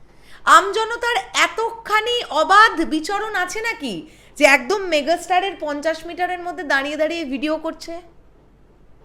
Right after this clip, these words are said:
এটা আবার হয় নাকি? তাও আবার এটা এসভিএফ আলফা আইয়ের মতন প্রযোজনা সংস্থার কাছ থেকে এটা কখনো হবে আমরা আশা করতে পারি নাকি?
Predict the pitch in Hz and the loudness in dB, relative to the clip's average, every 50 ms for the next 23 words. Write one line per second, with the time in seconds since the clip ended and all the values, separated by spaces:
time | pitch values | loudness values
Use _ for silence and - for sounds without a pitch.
0 | - - 277 - 349 339 339 339 233 220 185 165 202 233 254 285 302 302 294 262 | -8 -6 0 4 6 6 6 6 4 2 2 2 2 4 4 4 4 0 -2 -4
1 | - - 175 151 139 - - - - - - - - - - - - - - - | -6 -8 -14 -14 -16 -18 -20 -20 -20 -20 -20 -20 -20 -20 -20 -20 -20 -20 -20 -20
2 | - - - - - - - - - - - - - - 311 320 339 370 381 370 | -20 -20 -20 -20 -20 -20 -20 -20 -20 -20 -20 -8 2 6 6 8 8 6 6 4
3 | 403 403 - - - 330 - 381 381 392 403 392 - - - - - - - - | 4 2 2 0 -2 0 2 4 4 4 4 2 0 -8 -16 -18 -20 -20 -20 -20
4 | - - 285 302 330 302 208 - 269 277 370 415 415 427 440 427 359 302 294 311 | -4 4 6 6 6 6 4 -4 -2 2 2 4 4 2 0 0 2 4 4 4
5 | 330 311 - 381 370 370 381 392 403 415 403 381 403 - 415 403 403 370 392 392 | 2 0 2 4 4 4 4 4 2 0 -2 -6 -8 -8 -8 -10 -8 -6 -6 -6
6 | 302 392 392 381 392 415 427 392 403 403 403 427 415 - 440 427 415 427 427 427 | -4 -4 -4 -4 -4 -4 -4 -4 -6 -8 -8 -10 -8 -6 -6 -6 -4 -4 -6 -6
7 | 427 - 427 427 - 440 440 440 440 427 427 - - 392 381 - 427 427 453 440 | -6 -6 -8 -6 -4 -4 -4 -4 -4 -6 -6 -4 -4 -4 -4 -4 -6 -6 -8 -8
8 | - - - - - - 320 359 330 453 453 440 427 415 440 415 403 392 392 - | -10 -14 -18 -8 2 6 8 8 8 6 4 2 2 4 6 6 6 6 4 0
9 | 427 - - 370 - - - 453 - 453 453 440 381 311 254 202 170 170 156 135 | -2 -2 -2 -4 -4 -2 -4 -2 0 0 0 0 0 -2 -2 -4 -4 -10 -14 -16